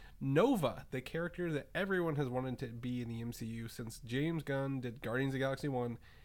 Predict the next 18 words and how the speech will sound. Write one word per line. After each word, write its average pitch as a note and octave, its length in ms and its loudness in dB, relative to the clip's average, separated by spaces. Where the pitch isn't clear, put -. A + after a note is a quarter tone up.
is - 200 -8
finally C3 480 2
heading A#2 360 -2
to - 80 -8
Marvel, G#2 600 -8
or A#2+ 120 -4
at A2+ 80 -8
least B2 260 -4
in B2+ 120 -4
a A#2+ 60 2
pre-production A2+ 720 -4
aspect. - 460 -16
Um, A#2+ 460 0
Sabir E3+ 540 2
Pirzada, E3+ 720 2
who D3 180 2
is C3 180 -2
a B2 200 0